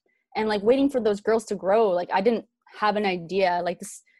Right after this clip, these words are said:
wasn't like, "Oh, I'm gonna make a fashion week one day." It wasn't like that. It was just more, I honestly wanted to make a magazine first,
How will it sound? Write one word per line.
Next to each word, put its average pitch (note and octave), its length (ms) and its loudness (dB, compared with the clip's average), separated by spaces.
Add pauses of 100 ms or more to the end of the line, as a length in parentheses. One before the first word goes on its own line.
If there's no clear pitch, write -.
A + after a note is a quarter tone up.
(500)
wasn't A3 260 -2
like, F#3+ 220 -2
"Oh, G3 140 2
I'm F#3 160 -2
gonna F3+ 220 -8
make E3+ 260 -10
a F3 60 -10
fashion E3 380 -8
week D#3+ 120 -10
one E3 180 -12
day." F3+ 180 -6
It F3 100 -6
wasn't E3+ 420 -8
like E3 220 -10
that. F3 400 -4
It E3+ 180 -4
was F3 200 -8
just E3+ 240 -8
more, E3+ 340 -8 (200)
I A3 100 2
honestly B3 300 0
wanted G3+ 240 0
to G3 40 -2
make F#3+ 160 -6
a F#3+ 40 -8
magazine F#3 560 -6
first, - 420 -10